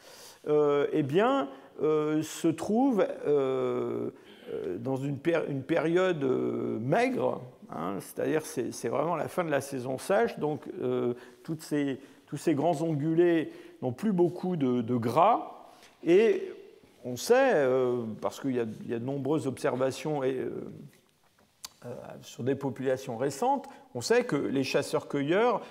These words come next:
évitent de manger des viandes pas trop grasses,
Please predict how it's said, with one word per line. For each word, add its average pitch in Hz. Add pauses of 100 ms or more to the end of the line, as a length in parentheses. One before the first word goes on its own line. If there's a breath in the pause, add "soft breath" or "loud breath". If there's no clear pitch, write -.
(140 loud breath)
évitent 135
de 139
manger 143
des 151
viandes 156 (800 loud breath)
pas 147
trop 160
grasses, 143